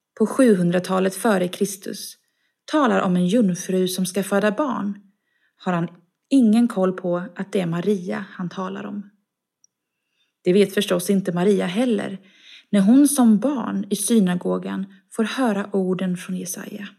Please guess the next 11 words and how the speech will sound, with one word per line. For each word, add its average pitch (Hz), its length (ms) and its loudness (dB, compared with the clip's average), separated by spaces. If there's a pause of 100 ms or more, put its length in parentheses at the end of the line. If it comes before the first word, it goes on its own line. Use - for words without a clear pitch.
(1900)
Vi 302 180 4
människor 190 480 4
vet 190 420 -2
så - 220 -6
oerhört 185 580 -2
lite. 196 420 -12 (1300)
Men 185 120 2
det 202 160 4
spelar 214 300 -2
mindre 180 400 -2
roll. 202 340 -10